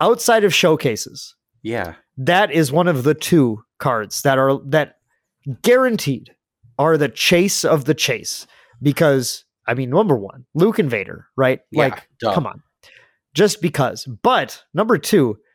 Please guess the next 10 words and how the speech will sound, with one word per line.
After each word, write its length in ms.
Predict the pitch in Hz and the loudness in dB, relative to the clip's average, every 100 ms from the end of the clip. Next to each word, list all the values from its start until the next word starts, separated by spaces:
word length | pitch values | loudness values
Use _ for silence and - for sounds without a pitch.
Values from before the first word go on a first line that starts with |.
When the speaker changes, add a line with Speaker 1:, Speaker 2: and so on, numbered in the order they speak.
| _ _ _ - | _ _ _ 2
Speaker 1:
those 200 | 202 - | 2 4
cards 300 | 214 156 139 | 2 2 0
are 200 | 101 - _ _ _ _ _ _ _ _ 110 - | -2 -6 _ _ _ _ _ _ _ _ -10 -2
bonkers. 220 | 151 135 | 0 0
Speaker 2:
Crazy? 640 | 113 113 110 139 151 160 170 | -4 -4 -6 -8 -10 -6 -4
Yeah, 260 | - - - | -2 -4 -6
crazy. 340 | - 92 240 214 - | -6 -2 -2 -2 -4
Speaker 1:
<laughs> 200 | 214 123 - _ _ - _ _ _ _ | -6 -4 -8 _ _ -20 _ _ _ _
They 180 | 123 185 | 0 4
are, 320 | 214 175 160 | 4 4 0